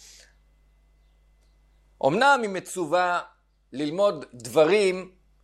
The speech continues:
שהיא צריכה כדי לדעת איך לקיים את המצוות, ואיך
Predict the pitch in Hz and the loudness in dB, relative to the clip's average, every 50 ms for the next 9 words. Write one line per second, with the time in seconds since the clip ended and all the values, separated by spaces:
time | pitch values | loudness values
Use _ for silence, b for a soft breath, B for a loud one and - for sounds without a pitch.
0 | _ _ _ _ _ _ _ - - - 151 147 - - 151 156 143 151 208 196 | _ _ _ _ _ _ _ -8 -4 -4 -4 -2 -2 -2 0 0 2 2 0 0
1 | 185 175 151 156 147 147 147 160 175 170 170 180 151 170 165 156 151 156 165 165 | 0 -2 -4 -4 -4 -2 0 2 2 2 0 -2 -4 -6 -4 -4 -2 -4 -4 -4
2 | 165 160 160 143 147 143 - - 147 170 202 214 208 190 - 135 147 156 147 - | -4 -6 -6 -6 -6 -8 -10 -10 -6 -2 0 2 2 0 0 -2 -2 -2 -2 -2
3 | - - - | -6 -12 -18